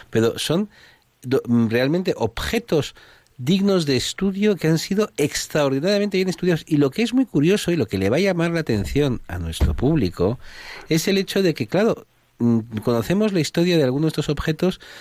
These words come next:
pues como dice Javier Ángel, desde hace seiscientos años, o quinientos años, o setecientos años, y hace seiscientos o setecientos años la gente no tenía ni idea,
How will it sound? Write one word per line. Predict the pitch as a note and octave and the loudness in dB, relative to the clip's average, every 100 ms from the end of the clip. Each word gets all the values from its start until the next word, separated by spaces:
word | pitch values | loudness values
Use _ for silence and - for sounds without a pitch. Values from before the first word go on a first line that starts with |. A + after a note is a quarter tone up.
| - - | -20 -4
pues | G#2 | -2
como | F2+ F#2+ | 0 0
dice | B2 B2+ | 2 0
Javier | G2 F2+ F2+ | -2 0 0
Ángel, | B2+ - F#2 | 0 0 -2
desde | F2+ A#2+ | 0 0
hace | C#3 | 0
seiscientos | A#2 F#2+ - F#2+ E2 - E3 | 0 -2 0 -4 -2 -2 0
años, | E3+ B2 B2+ | 0 0 0
o | A2+ | -2
quinientos | F2+ F2+ E2 - C#3 | -4 -4 -4 -4 -2
años, | F3 C#3 - | 0 -2 -4
o | |
setecientos | - F#2+ E2+ G2+ E2+ - | -8 -8 -4 -4 -2 -2
años, | E3+ E3+ D#3 - - - - - _ _ | 0 0 -2 -6 -20 -20 -20 -20 _ _
y | A3 D3+ - - - _ _ _ _ | 2 2 -2 -16 -20 _ _ _ _
hace | F3 A3 A3+ | -4 -2 -2
seiscientos | - G2+ - F3+ G#3+ | -2 -4 0 0 2
o | E3 | 0
setecientos | C3 - C#3 D#3+ F#3 | -2 -4 -2 0 2
años | G#3+ G#3+ A#3 - - - _ | 2 2 0 -2 -16 -20 _
la | A#2 A2 | -2 0
gente | - E3+ F#3+ A3 | 2 0 2 2
no | F#3 | 2
tenía | G3+ G3+ G#3 F3 B2+ | 2 2 2 2 2
ni | B2+ A#2+ G#2+ | 4 4 2
idea, | A2+ G#3+ G3 A3+ | 2 2 0 -2